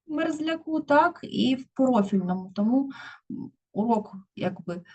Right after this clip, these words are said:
для двох класів одночасно: і для стандартного, і для профільного, тому що тут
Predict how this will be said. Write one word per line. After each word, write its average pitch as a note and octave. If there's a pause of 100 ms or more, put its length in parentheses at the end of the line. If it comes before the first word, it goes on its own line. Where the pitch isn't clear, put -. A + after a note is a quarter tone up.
(280)
для G3+
двох A#3
класів G#3
одночасно: G3
і -
для G3
стандартного, A#3
і G#3+
для G3+
профільного, B3+
тому G#3
що A#3+
тут G3+